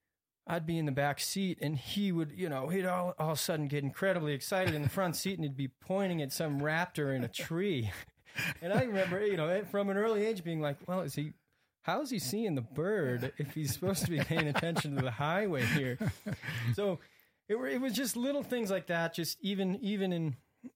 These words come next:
Speaker 1: in a place like Massachusetts, seeing, seeing how my father was, was so excited by the nuances that you could see
Speaker 2: Mm-hmm.
Speaker 1: in nature, even in suburban Massachusetts, like I said. Um, you know, if we were hiking on a trail, he would,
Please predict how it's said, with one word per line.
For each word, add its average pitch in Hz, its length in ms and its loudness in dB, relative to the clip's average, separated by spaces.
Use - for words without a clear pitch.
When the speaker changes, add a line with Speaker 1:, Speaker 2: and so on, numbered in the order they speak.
Speaker 1:
in 139 300 -2
a 151 80 -2
place 160 420 -4
like 143 180 0
Massachusetts, 139 800 -2
seeing, 139 520 0
seeing 147 360 -2
how 131 160 0
my 123 120 0
father 175 400 0
was, 139 360 -4
was 143 180 -4
so 185 380 -2
excited 143 640 0
by 117 320 0
the 127 60 -6
nuances 139 720 0
that 123 180 -4
you 131 140 -6
could 120 160 -2
see 85 160 4
Speaker 2:
Mm-hmm. 101 80 8
Speaker 1:
in 123 120 4
nature, 123 540 -2
even 151 280 0
in 135 140 0
suburban 120 420 -2
Massachusetts, - 640 -6
like - 160 -16
I - 60 -10
said. - 320 -10
Um, 113 300 -6
you 120 120 -4
know, 117 140 -2
if 113 120 -6
we 117 100 0
were 117 180 0
hiking 135 500 0
on 131 80 0
a 127 40 -2
trail, 139 540 0
he 127 220 -2
would, 127 260 -4